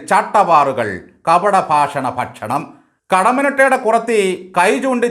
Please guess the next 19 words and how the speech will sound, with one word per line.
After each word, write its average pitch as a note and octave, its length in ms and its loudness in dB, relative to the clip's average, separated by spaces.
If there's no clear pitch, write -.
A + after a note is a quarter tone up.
ചോദിച്ചതുപോലെ G3+ 720 0
ചോദിച്ചാൽ F3 480 0
നിങ്ങൾക്ക് G3 460 0
ഉത്തരമുണ്ടാകില്ല. A#2+ 720 -2
നിങ്ങൾ G#3 420 0
ഓർക്കുക, G#3 320 2
നിങ്ങളെങ്ങനെ G3 720 -2
നിങ്ങളായെന്ന്. B2 680 -4
സിവിൽ B3 320 0
സർവീസ് C4 380 0
അക്കാദമിയിൽ B3+ 500 0
നടത്തിയ A3 340 0
ഈ A#3+ 140 -4
പ്രസംഗം F3 480 -2
സ്വന്തം A3+ 540 0
മന്ത്രിമാർക്കും A#3 640 0
പാർട്ടിക്കാർക്കും F#3+ 800 0
യുവജന A#3+ 420 0
സംഘടനയിലെ G#3+ 600 0